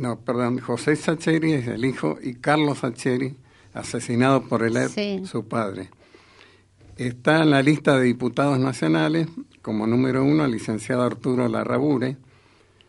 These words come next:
Speaker 1: hijo del coronel Larrabure, asesinado por el erp, y la señora Jovina Luna,
Speaker 2: Ujú.
Speaker 1: hermana del soldado Hermindo Luna, asesinado en el asalto al cuartel de Formosa por Montonero,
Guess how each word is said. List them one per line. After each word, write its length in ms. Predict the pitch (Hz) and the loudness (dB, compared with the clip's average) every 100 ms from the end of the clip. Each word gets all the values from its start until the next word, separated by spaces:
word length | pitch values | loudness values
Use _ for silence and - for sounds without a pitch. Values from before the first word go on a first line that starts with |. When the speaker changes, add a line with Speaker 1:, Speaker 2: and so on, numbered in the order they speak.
| _ _ - | _ _ -10
Speaker 1:
hijo 420 | 120 127 - 120 | -8 -6 -4 -2
del 180 | 110 101 | -4 -4
coronel 540 | 113 110 113 123 135 - | -4 -2 0 0 -2 -6
Larrabure, 640 | - 110 110 113 139 139 120 | -6 -4 -2 0 0 0 -2
asesinado 640 | 104 - 107 123 123 131 | -4 -8 -4 0 2 2
por 180 | - 107 | 0 -2
el 140 | 107 | 2
erp, 180 | 143 165 - _ _ - _ _ _ - | 2 0 -4 _ _ -20 _ _ _ -12
y 100 | 110 | -8
la 160 | 120 | -6
señora 600 | 107 117 120 135 139 143 - | -4 0 2 2 2 -2 -8
Jovina 580 | - - 120 135 139 139 | -8 -4 0 2 2 2
Luna, 460 | 151 147 127 131 139 - | 2 2 2 0 -6 -8
Speaker 2:
Ujú. 360 | 208 202 202 233 | -4 -2 -2 -2
Speaker 1:
hermana 480 | 117 113 131 135 131 | -2 2 2 4 2
del 100 | 117 | 0
soldado 480 | - 110 127 127 117 | -2 -2 0 0 0
Hermindo 480 | 110 120 131 123 | 2 2 2 2
Luna, 420 | 127 135 120 117 113 - _ | 0 0 0 -2 -6 -14 _
asesinado 840 | 113 110 113 117 117 127 127 123 123 - - - - _ _ - | -10 -8 -8 -2 0 2 0 -2 -6 -18 -20 -20 -20 _ _ -8
en 160 | 123 120 | -2 0
el 100 | 117 | 0
asalto 440 | - 156 151 139 | 2 4 4 4
al 100 | 120 | 0
cuartel 640 | 120 113 110 139 131 131 - _ _ | 0 -4 0 0 2 0 -8 _ _
de 180 | 117 110 | -6 -6
Formosa 640 | 117 113 117 135 - 131 | -2 0 2 0 -2 -6
por 200 | 123 117 107 | -6 -6 -4
Montonero, 720 | 104 104 107 110 107 95 | -4 -4 -4 -4 -4 -6